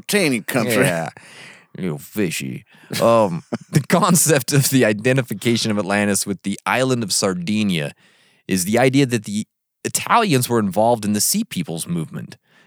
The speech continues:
Speaker 2: It's
Speaker 1: Oh.
Speaker 2: similar to stories of Plato's
Speaker 1: They're stupid Sea Peoples.
Speaker 2: <laughs> They're out on the sea. Um, the name of the atlas may have been derived from Italos via the Middle Egyptian language.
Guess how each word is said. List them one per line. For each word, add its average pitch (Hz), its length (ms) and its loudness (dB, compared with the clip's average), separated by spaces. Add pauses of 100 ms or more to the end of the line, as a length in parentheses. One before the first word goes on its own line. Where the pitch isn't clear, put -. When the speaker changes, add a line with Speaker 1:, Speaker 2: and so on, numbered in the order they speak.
Speaker 2:
It's 101 100 0
Speaker 1:
Oh. - 40 2
Speaker 2:
similar 110 300 4
to 87 120 -4
stories 92 340 2
of 80 80 -10
Plato's 127 340 4
Speaker 1:
They're 180 140 6
stupid 135 140 -4
Sea 214 240 0
Peoples. 135 580 2
Speaker 2:
<laughs> - 340 -8
They're 95 160 0
out 123 220 4
on 131 200 2
the 107 60 0
sea. 113 520 2 (400)
Um, 90 400 0 (480)
the 113 100 2
name 143 320 4
of 104 220 0
the 104 180 -2
atlas 101 560 0
may 92 160 2
have 92 180 -2
been 90 140 0
derived 90 380 2
from 107 280 -4
Italos 110 880 -2
via 104 460 2
the 90 200 -2
Middle 117 440 0
Egyptian 101 720 -4
language. 71 480 -6